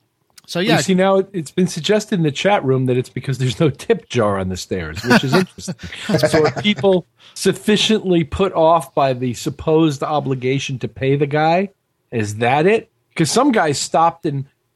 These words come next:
Speaker 2: s-, stared from across the room and watched him for a while. Most of the people who did watch him watched him from, like, across the room from a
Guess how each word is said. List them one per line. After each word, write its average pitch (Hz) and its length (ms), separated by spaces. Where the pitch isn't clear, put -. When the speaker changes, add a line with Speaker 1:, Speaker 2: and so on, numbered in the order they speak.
Speaker 2:
s-, - 240
stared 196 560
from 139 160
across 165 440
the 151 100
room 208 180
and 123 120
watched 175 320
him 123 100
for 110 140
a 104 40
while. 98 180
Most 190 280
of 214 80
the 156 60
people 151 260
who 123 80
did 151 220
watch 107 320
him 104 80
watched 117 280
him 104 120
from, 98 160
like, 92 160
across 120 460
the 107 60
room 113 240
from 92 200
a 87 120